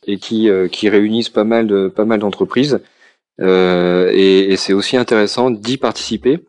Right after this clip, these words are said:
soit par conviction aussi, euh, parce qu'on a envie de, de développer économiquement le territoire, euh,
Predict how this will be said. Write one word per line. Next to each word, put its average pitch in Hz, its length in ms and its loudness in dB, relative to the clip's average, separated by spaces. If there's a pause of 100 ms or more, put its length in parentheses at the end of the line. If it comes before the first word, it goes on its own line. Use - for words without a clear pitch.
(260)
soit 120 220 0
par 104 140 -6
conviction 104 480 -4
aussi, 110 320 -4
euh, 95 140 -2
parce - 200 -8
qu'on 98 200 -2
a 87 40 -2
envie 92 260 -2
de, 85 220 -2
de 87 220 -4
développer 90 360 -2
économiquement 92 520 -4
le 98 40 -2
territoire, 104 640 -2
euh, 85 460 -6